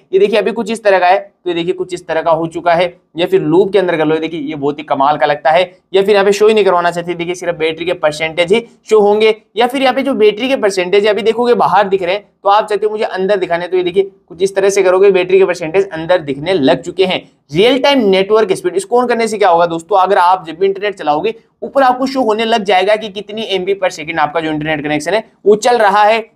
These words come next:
जैसे यहाँ से back जाएंगे, यहाँ पे देखिए more settings के अंदर जाना है,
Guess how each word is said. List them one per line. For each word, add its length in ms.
जैसे 260
यहाँ 120
से 160
back 300
जाएंगे, 260
यहाँ 120
पे 80
देखिए 180
more 280
settings 400
के 100
अंदर 140
जाना 200
है, 220